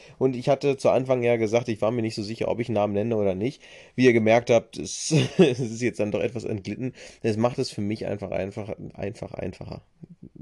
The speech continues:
Genau. Um die, <laughs> um die Person zuzuordnen und um zu wissen, dass ich über die gesprochen habe. Das ist besser im Flow, sonst muss ich immer so rumdrucksen und ihr merkt selber,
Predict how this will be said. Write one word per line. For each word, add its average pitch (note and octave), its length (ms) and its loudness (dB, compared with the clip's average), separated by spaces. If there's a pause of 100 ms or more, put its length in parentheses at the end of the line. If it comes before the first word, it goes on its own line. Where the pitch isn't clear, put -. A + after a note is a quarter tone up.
(160)
Genau. F#2 240 -4 (600)
Um A#2+ 200 -4
die, A2 480 -4 (180)
<laughs> - 180 -10
um A2+ 680 -8
die G#2+ 120 -10
Person G#2+ 360 -2
zuzuordnen A#2 600 -4
und A2 140 -8
um G#2 160 -6
zu - 140 -16
wissen, A2 280 -6 (380)
dass G#2+ 320 -2
ich G#2+ 100 -10
über G2+ 140 -6
die - 80 -12
gesprochen F#2 440 -8
habe. F2 340 -8
Das - 240 -8
ist - 220 -10 (260)
besser G#2+ 280 2
im G2 120 -6
Flow, G#2+ 360 0
sonst G2 240 -8
muss G#2+ 140 -4
ich G2 40 -6
immer G2+ 180 -2
so F#2 80 -6
rumdrucksen G2 680 -4
und F#2 160 -2
ihr F#2 80 -4
merkt F2+ 200 -2
selber, F#2+ 300 2